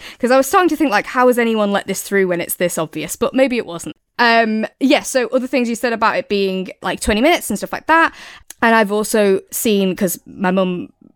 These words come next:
reached out to me about this book independently of knowing we were doing it for this. Um, there was talking about kind of how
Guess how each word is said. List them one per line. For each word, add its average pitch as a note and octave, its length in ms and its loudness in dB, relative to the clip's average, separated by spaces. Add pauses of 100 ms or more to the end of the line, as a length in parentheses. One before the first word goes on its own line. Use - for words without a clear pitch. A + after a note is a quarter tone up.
reached A3 300 -4
out A#3+ 100 0
to C4 80 2
me C4+ 60 6
about C4+ 180 0
this C4+ 140 -6
book - 260 -2
independently D#4+ 720 0
of F3+ 200 -4
knowing F3 240 0
we E3+ 100 -2
were E3+ 100 -2
doing E3+ 220 -2
it F3 140 -4
for - 80 -8
this. C4+ 280 -2 (360)
Um, A3+ 340 4 (100)
there B3 80 -6
was B3 120 -4
talking B3+ 300 0
about A3+ 300 0
kind G#3 260 0
of G3+ 180 -4 (160)
how G3 600 2